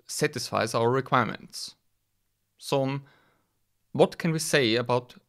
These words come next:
this method of doing it? First of all, this approach is very intuitive. I mean, in all likelihood, you have already seen a timetable in this form, and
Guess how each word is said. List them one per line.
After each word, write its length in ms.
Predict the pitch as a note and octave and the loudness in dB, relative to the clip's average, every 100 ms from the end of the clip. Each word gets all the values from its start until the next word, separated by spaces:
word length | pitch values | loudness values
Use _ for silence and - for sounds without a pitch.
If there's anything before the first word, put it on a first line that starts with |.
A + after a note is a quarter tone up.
| _ - | _ 2
this 360 | F3 F3 - | 2 2 -6
method 440 | D#3 B2 B2 B2+ B2 - | -2 -2 -2 -8 -10 -16
of 140 | - | -10
doing 260 | A#2+ - - | -8 -8 -12
it? 260 | - _ _ _ _ - - - | -18 _ _ _ _ -20 -20 0
First 220 | F3 G3 | 2 4
of 100 | E3+ | 2
all, 260 | D#3+ D#3+ E3 D#3+ | 0 0 -4 -8
this 140 | D#3+ D#3+ | -6 -6
approach 380 | D#3+ D3 D3 | 0 0 0
is 320 | D3+ C#3 - - | -4 -8 -12 -14
very 320 | C3+ B2+ B2+ | 0 4 4
intuitive. 640 | D3+ C#3 B2+ A#2 - - - - | 2 0 -2 -2 -6 -20 -14 -2
I 40 | |
mean, 340 | A#2+ C3 B2 B2 _ _ _ _ _ _ | 0 0 -2 -6 _ _ _ _ _ _
in 120 | C3 C3 | 2 4
all 120 | C3 | 6
likelihood, 580 | B2+ D3+ B2+ A#2 B2+ C3+ | 4 2 2 -2 -2 -2
you 100 | B2 | 0
have 180 | B2 | 0
already 280 | B2+ B2 B2 | 2 0 0
seen 340 | B2 - D#3 C3+ | -4 0 2 2
a 40 | |
timetable 560 | - A2 G2+ A#2 A#2 A#2+ | 2 -4 -4 -4 -2 -2
in 100 | A#2 | -2
this 160 | A#2 | -6
form, 320 | - - - | -10 -10 -8
and 140 | - | -8